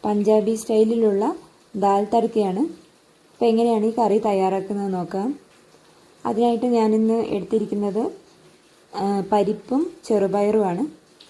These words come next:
നിങ്ങൾക്ക് ആവശ്യത്തിന് വേണ്ട ധാന്യങ്ങൾ ഇതിൽ നമുക്ക് ആഡ് ചെയ്യാൻ പറ്റും. എന്നിട്ട് നമുക്ക് ആവശ്യത്തിന് വെള്ളം ഒഴിച്ച് കുറച്ച് ഉപ്പിട്ടിട്ട്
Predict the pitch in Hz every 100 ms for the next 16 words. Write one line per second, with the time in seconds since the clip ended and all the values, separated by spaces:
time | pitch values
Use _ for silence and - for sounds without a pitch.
0 | _ _ _ _ - 220 247 247 233 226
1 | - - - 220 220 220 - 247 226 233
2 | 214 220 214 220 226 220 226 208 202 262
3 | - 226 214 196 170 165 156 - - -
4 | - _ _ _ _ _ _ - 208 233
5 | 226 220 214 208 208 220 220 240 202 190
6 | 214 190 180 - 220 240 - _ _ -
7 | 208 208 214 - 240 - 190 226